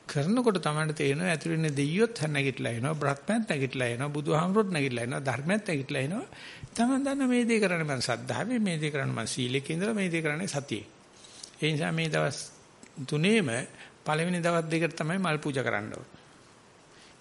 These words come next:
ආනිත් එක මොනවා? ඉතින්, "අයි සුන්දර අත්දැකීම් වෙනකොට ඒක කරනවා" කියන එක අහන්න දෙයක් නෑ. නිසා මම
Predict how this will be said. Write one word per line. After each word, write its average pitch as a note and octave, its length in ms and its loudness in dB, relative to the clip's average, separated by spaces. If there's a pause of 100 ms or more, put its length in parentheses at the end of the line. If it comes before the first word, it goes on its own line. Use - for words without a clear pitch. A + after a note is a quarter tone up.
(100)
ආනිත් D#3 520 -2
එක A#3 120 -2
මොනවා? A#3 280 0
ඉතින්, A#2 260 -2
"අයි A#2+ 140 -2
සුන්දර C3 300 0
අත්දැකීම් C#3 400 -2
වෙනකොට D3 260 -2
ඒක C#3+ 140 -2
කරනවා" D3 300 -2
කියන D3+ 140 0
එක D#3 120 -4
අහන්න E3 180 -2
දෙයක් D3+ 220 0
නෑ. D3+ 160 -2
නිසා D#3 200 -2
මම C#3 100 -4